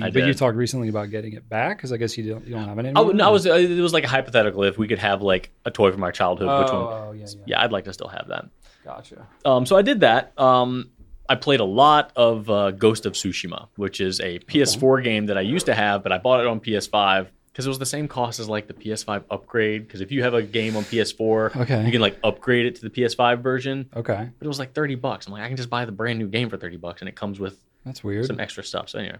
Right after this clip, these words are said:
Speaker 1: I'm a physical media guy, so I just bought the new game.
Speaker 2: Yeah. Don't they sell two versions of it? Like a, or is that the Xbox that, like, you can get a disc version and a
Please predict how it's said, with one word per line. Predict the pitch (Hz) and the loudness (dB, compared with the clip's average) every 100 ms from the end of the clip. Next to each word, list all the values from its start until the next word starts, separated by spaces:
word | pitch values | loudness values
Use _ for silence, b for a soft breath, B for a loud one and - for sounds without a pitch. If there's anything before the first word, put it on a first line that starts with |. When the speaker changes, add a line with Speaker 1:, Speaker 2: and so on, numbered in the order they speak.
| - | -6
Speaker 1:
I'm | 127 | -4
a | |
physical | 131 123 110 | 0 0 0
media | 95 90 87 | -2 -4 -6
guy, | 82 85 | -6 -4
so | 101 | -4
I | |
just | 92 92 | -4 -6
bought | 92 | -6
the | |
new | 92 87 | -6 -6
game. | 90 87 - - | -6 -8 -12 -8
Speaker 2:
Yeah. | 110 98 95 - | -6 -6 -12 -10
Don't | 139 | -6
they | 202 | -4
sell | 165 139 | -2 -4
two | - 123 | -2 -2
versions | 107 110 143 | 0 -2 -2
of | 151 | -2
it? | 170 151 | -2 -4
Like | 113 107 | -6 -6
a, | 104 104 101 107 _ - _ _ _ _ | -8 -10 -12 -16 _ -20 _ _ _ _
or | 127 | -6
is | 113 | -4
that | 104 101 | -4 -6
the | |
Xbox | - 107 - 120 - - - | -10 -12 -10 -10 -10 -12 -12
that, | 131 - | -12 -12
like, | 120 113 | -12 -8
you | 120 | -4
can | 117 | -2
get | 113 | 0
a | 110 107 101 101 _ _ _ _ _ B B 117 | 0 -2 -4 -14 _ _ _ _ _ B B -6
disc | 110 123 - | 0 0 0
version | 117 123 123 131 139 | -2 -2 -2 -4 -4
and | 123 113 | -4 -2
a | 107 104 | -2 -2